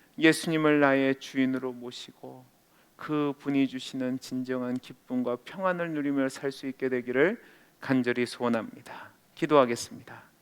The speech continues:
사랑이 많으신 하나님 아버지, 감사합니다. 정말 우리 모든 성도님들이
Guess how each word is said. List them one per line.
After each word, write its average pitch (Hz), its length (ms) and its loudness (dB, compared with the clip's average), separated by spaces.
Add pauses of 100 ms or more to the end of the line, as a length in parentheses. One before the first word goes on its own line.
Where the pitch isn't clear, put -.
(380)
사랑이 151 340 6
많으신 139 460 6
하나님 135 380 4
아버지, 127 880 0
감사합니다. 123 1080 -6 (600)
정말 156 280 6
우리 143 380 6
모든 139 600 4
성도님들이 135 1120 0